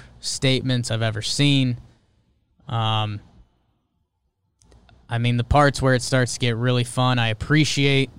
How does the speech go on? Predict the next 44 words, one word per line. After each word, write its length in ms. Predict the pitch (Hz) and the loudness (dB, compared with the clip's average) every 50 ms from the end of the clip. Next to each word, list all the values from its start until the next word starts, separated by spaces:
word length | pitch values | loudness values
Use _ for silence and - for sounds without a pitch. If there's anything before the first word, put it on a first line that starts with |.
| - | -10
the 80 | - 120 | -8 -8
opposing 500 | 117 - - 135 135 139 127 127 123 120 | -6 -2 0 0 0 0 0 -2 -4 -4
defenses 680 | 120 131 139 143 - - 143 139 139 131 - 139 135 127 | -2 0 -2 -2 0 0 0 0 0 0 0 -2 -2 -2
making 360 | 123 120 120 113 - 117 117 | -2 -2 -2 -2 -4 -4 -4
it 100 | 117 107 | -4 -6
a 40 | 107 | -6
challenge, 580 | - - - 127 127 127 127 127 127 123 123 127 - - _ - - - - - | -8 -6 -2 0 0 0 0 0 0 -2 -4 -6 -10 -18 _ -20 -20 -20 -12 -4
making 280 | - 143 147 131 147 143 | 0 0 2 2 2 0
it 120 | 127 120 | 0 -2
challenging 640 | - - 147 151 151 156 151 147 131 147 147 143 | -2 0 2 4 4 4 2 2 2 0 0 0
physically 580 | - - - 143 131 139 139 120 - 139 143 135 | -2 0 -2 0 0 0 -2 -2 0 0 2 2
and 120 | 127 120 120 | 2 0 0
mentally 420 | 131 135 139 131 - 139 139 135 123 | 0 0 0 0 -2 0 0 0 0
every 220 | 120 113 113 110 | 0 -2 -4 -4
week. 380 | 113 123 143 151 151 - - - - - | 0 2 2 2 0 -2 -8 -18 -20 -6
I 100 | - 117 | -2 0
also 300 | 117 117 113 - - 123 | 0 0 -2 -2 -6 -8
enjoyed 340 | 117 113 110 117 110 107 101 | -8 -8 -8 -8 -8 -8 -10
the 60 | - | -12
banter. 600 | - - 127 135 143 135 123 - 135 131 131 127 - - - - - - - - - - - - - _ _ _ _ _ _ _ | -6 -2 0 0 0 0 0 0 0 2 2 0 -4 -8 -18 -20 -20 -20 -20 -20 -20 -20 -20 -20 -20 _ _ _ _ _ _ _
If 160 | - 170 160 175 | 0 0 2 4
you 120 | 202 208 | 4 6
haven't 240 | 220 226 202 185 160 | 4 4 4 2 2
seen 220 | - 175 170 156 | 2 2 2 2
the 80 | 143 123 | 2 0
Phillip 280 | - 139 139 135 123 | 0 2 2 2 2
Rivers 300 | 123 135 131 120 123 113 | 2 0 0 0 -2 -2
mic'd 320 | 131 127 123 117 107 - 123 | 0 -2 -2 -2 -2 -4 -4
up 160 | 120 120 - | -4 -4 -4
stuff, 500 | - - - 131 123 120 113 - - - | -6 -4 -2 0 0 0 -2 -4 -8 -4
go 140 | - 135 131 | 0 0 0
watch 400 | 120 110 110 113 117 - - 117 | 0 0 0 -2 -2 -4 -4 -6
it. 180 | 117 113 - - - _ | -6 -6 -6 -10 -16 _
I 140 | - 113 113 | -12 -10 -8
mean, 180 | 113 113 110 110 | -6 -6 -6 -6
it's 320 | 110 107 - - - - | -6 -8 -8 -10 -10 -10
hilarious 680 | - 113 110 110 113 117 117 117 117 117 117 - - - | -10 -8 -4 -2 -2 0 0 0 -2 -2 -2 -4 -6 -8
that 160 | 110 107 110 | -10 -10 -8
some 200 | - - 113 113 | -8 -8 -8 -8
of 60 | 110 | -8
the 80 | 110 107 | -8 -6
words 280 | 110 110 113 110 - - | -6 -6 -8 -8 -8 -8
he 120 | 120 113 | -8 -8
replaces 880 | 110 107 - - 117 113 110 110 - 113 107 107 - - - - - | -8 -8 -8 -6 -6 -6 -4 -6 -6 -8 -8 -8 -6 -6 -8 -8 -10